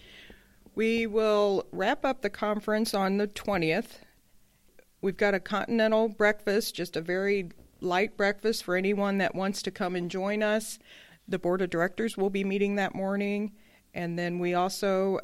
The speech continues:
are planning a sporting clays shoot at the Ozarks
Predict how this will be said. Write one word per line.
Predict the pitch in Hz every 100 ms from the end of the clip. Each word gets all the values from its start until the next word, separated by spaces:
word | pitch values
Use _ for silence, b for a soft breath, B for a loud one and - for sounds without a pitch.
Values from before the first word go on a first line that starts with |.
| 190 190 -
are | 165
planning | - - 196 190 190 185 185 185 -
a | 175
sporting | - 208 220 214
clays | - 190 180
shoot | - - 180 180 233 -
at | - 160 -
the | 165
Ozarks | 180 190 196 180 - -